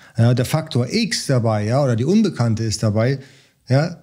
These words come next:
verliert, äh, <laughs> D H L das Paket oder nicht? Wenn es keinen ersten Scanpunkt gibt, dann hast du das Problem.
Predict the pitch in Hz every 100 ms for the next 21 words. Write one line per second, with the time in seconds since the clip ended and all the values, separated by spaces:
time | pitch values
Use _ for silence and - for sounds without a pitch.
0 | _ - 139 156 156 - 156 139 131 143
1 | 117 147 135 135 131 127 - 127 120 113
2 | 127 185 117 - 117 113 - 120 123 123
3 | 127 117 - 123 117 123 107 127 131 123
4 | 120 - 110 104 - 107 139 117